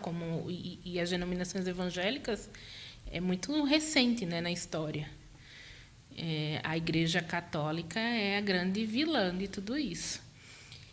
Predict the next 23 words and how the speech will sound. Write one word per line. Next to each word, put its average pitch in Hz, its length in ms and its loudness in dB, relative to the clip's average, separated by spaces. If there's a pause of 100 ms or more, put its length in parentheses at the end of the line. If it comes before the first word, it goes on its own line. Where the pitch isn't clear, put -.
(480)
E 202 180 6
aí, 226 320 10
falando 233 720 6 (140)
especificamente 226 760 2
da 196 100 2
Universal, 190 800 6 (1300)
acho 175 240 4
que 190 60 2
é 180 40 6
importante 190 400 0
falar 190 300 4
de 196 100 0
Mãe 214 220 6
Gilda 208 260 4
de 208 140 2
Ogum. 196 360 2 (840)
Vinte 196 280 2
e - 40 6
um 233 80 6
de 226 80 4
janeiro 214 640 8
é 185 100 0
feriado 185 880 4